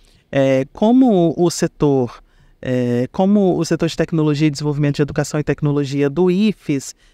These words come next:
vem contribuindo e pensando metodologias pra formar mais profissionais,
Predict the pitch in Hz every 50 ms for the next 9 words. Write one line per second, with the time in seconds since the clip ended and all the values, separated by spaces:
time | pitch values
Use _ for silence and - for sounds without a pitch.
0 | _ _ 175 180 202 233 214 233 220 196 - 190 185 160 160 165 170 170 180 175
1 | 160 170 - 180 156 - - 180 180 175 170 165 - 180 165 170 165 160 160 147
2 | 156 170 170 165 - - 175 165 - - 160 160 165 165 160 180 190 180 160 170
3 | 185 - - _ 175 156 - - - 165 143 139 135 135 143 165 185 196 - -